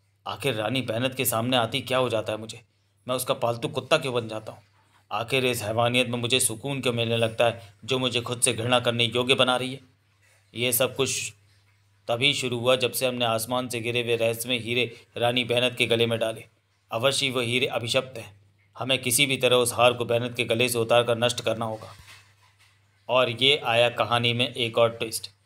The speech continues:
यानी कि बैत खामन वास्तव में बुरा नहीं था, जैसा कि अब तक उसे समझा जा रहा था। नहीं, वह बेचारा तो खुद हालात और हीरो का शिकार हुआ और इतिहास के सबसे क्रूर और अमानवीय शासक के रूप में बिना खर्च के खाता खुलवा गया।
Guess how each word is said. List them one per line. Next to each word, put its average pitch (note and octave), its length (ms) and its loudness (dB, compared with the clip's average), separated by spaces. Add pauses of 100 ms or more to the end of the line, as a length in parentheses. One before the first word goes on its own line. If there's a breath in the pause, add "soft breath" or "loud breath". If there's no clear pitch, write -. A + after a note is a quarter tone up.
(240)
यानी C3+ 240 2
कि C#3+ 120 -2
बैत C3 280 4
खामन C3+ 300 -2
वास्तव B2 360 2
में C3+ 360 0 (120)
बुरा C3 240 8
नहीं B2+ 220 0
था, A#2 180 -12 (280)
जैसा B2 280 0
कि B2+ 120 0
अब A#2+ 140 0
तक C3 120 4
उसे B2 180 0
समझा A#2 300 0
जा A#2 160 4
रहा A2 120 -2
था। - 220 -18 (540)
नहीं, A#2+ 280 -4 (260)
वह B2 140 8
बेचारा B2+ 380 6
तो C3 120 2
खुद C3 200 0
हालात A#2 360 6
और B2+ 60 8
हीरो A#2+ 300 2
का A#2+ 80 4
शिकार A2+ 320 4
हुआ A2+ 220 -10 (320 soft breath)
और A#2+ 140 0
इतिहास C3 340 4
के B2+ 100 -4
सबसे C3 320 -2
क्रूर B2+ 340 2
और B2+ 120 4
अमानवीय B2 520 2
शासक A#2+ 340 2
के B2 100 0
रूप A#2+ 180 -2
में A#2 120 -2
बिना B2 220 4
खर्च A#2 260 0
के A#2+ 120 0
खाता A#2 260 4
खुलवा A2 280 0
गया। A2 200 -12